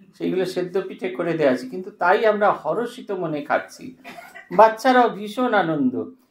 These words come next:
সেই আয়োজনে যত গৃহস্থ ব্যাপৃত,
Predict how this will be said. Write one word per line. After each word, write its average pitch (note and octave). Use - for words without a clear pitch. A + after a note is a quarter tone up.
সেই C4+
আয়োজনে A#3
যত A3
গৃহস্থ G#3
ব্যাপৃত, D#3+